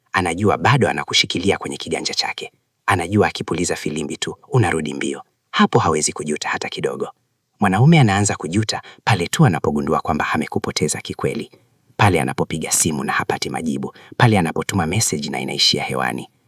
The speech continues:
Silence is the loudest scream. Ukimnyima attention, unamfanya aanze kupambana na nafsi yake. Anaanza kuhisi upweke na kugundua kwamba ile nafasi uliokuwa unajaza maishani mwake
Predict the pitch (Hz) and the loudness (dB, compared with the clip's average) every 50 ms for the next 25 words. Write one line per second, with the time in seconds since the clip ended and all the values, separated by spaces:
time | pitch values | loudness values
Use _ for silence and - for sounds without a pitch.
0 | _ _ _ - - - - 113 110 107 98 95 95 98 101 - - 104 - - | _ _ _ -4 0 2 4 4 4 4 4 4 2 0 -2 -2 -2 -2 -2 -2
1 | - 69 67 - 85 82 82 82 76 71 - - - - - - - - 69 62 | -4 -4 -2 -2 -2 0 0 0 -2 -2 -2 0 0 0 0 0 0 -2 -2 -2
2 | 58 - - _ _ _ _ _ _ _ - - - - 135 123 127 143 165 170 | -4 -8 -10 _ _ _ _ _ _ _ -2 2 6 8 8 10 10 10 10 10
3 | 147 - - - 160 151 - - 73 73 - - - - - 127 104 87 85 - | 8 6 8 8 8 8 8 4 0 -2 -6 -12 -12 -4 2 2 2 2 2 0
4 | - - 127 117 110 98 90 98 90 - - - 90 - 78 73 80 78 73 69 | 2 4 4 4 4 2 2 0 -2 -2 -4 -4 -4 -4 -2 -2 -2 -2 -2 -2
5 | 67 64 65 65 - - - - - - - - - - _ _ _ _ _ _ | -4 -4 -6 -4 -4 -4 -2 -2 -4 -6 -6 -10 -14 -14 _ _ _ _ _ _
6 | - - 95 82 85 95 101 - 92 - - - - 95 - - 92 71 - - | -2 0 2 2 4 4 2 2 0 -2 -2 -2 -2 0 0 0 0 0 -2 0
7 | - 92 - - 98 80 80 - - 76 76 76 78 87 78 - - - 78 71 | -2 -2 0 0 0 0 -2 -2 -2 -2 -2 -2 0 0 -2 -2 -2 -2 -2 -2
8 | 71 - 107 87 85 80 78 - - - 117 113 - - 80 73 76 78 76 - | -2 0 0 0 0 -2 -4 -6 -4 -2 -2 0 0 -2 -2 -2 -4 -4 -2 0
9 | 90 82 73 71 - 90 90 85 85 69 64 62 - - 78 76 76 101 123 127 | 0 0 0 -2 -2 -2 -2 -2 -4 -4 -2 -2 -2 -2 -2 0 2 2 2 2
10 | - - - - | 2 -2 -4 -4